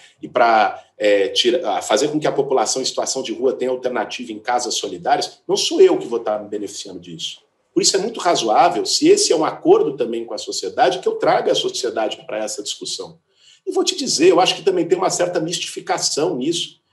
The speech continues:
Não acredito que a Câmara de São Paulo vá ser contra, né, projetos dessa natureza. Né? Às vezes, às vezes se coloca como se houvesse um, uma barreira e um obstáculo e que a Câmara não fosse aprovar fazer concurso público pra, pra médico,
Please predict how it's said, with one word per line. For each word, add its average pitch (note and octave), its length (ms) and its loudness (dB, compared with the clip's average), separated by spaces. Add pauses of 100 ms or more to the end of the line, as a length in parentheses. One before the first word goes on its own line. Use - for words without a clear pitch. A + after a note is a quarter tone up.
(160)
Não E4+ 140 0
acredito A#3 580 0
que - 100 -4
a C3+ 60 0
Câmara C#3 380 2
de B2+ 100 -2
São A2 220 -6
Paulo C#3 560 2 (200)
vá F3+ 120 4
ser - 280 4
contra, G3+ 760 2 (180)
né, C#3+ 280 -2 (140)
projetos F#3+ 440 4
dessa G#3 240 0
natureza. G3+ 680 2 (640)
Né? - 260 0 (420)
Às - 120 -2
vezes, - 260 2
às - 120 2
vezes G3+ 180 4
se - 120 -2
coloca E3+ 500 4
como E3+ 200 -6
se E3 160 -2
houvesse D#3+ 420 2
um, D#3+ 140 -6
uma D3 360 -6
barreira D3+ 520 4
e E3+ 60 2
um D#3+ 60 2
obstáculo D3+ 560 0
e - 20 -6
que C3 100 -6
a B2 80 0
Câmara E3+ 360 0
não D#3 100 0
fosse D#3 300 0
aprovar D3 760 0
fazer C#3 220 0
concurso D#3 400 -2
público D#3 280 -4
pra, D3 180 2
pra - 340 -4
médico, B2+ 480 2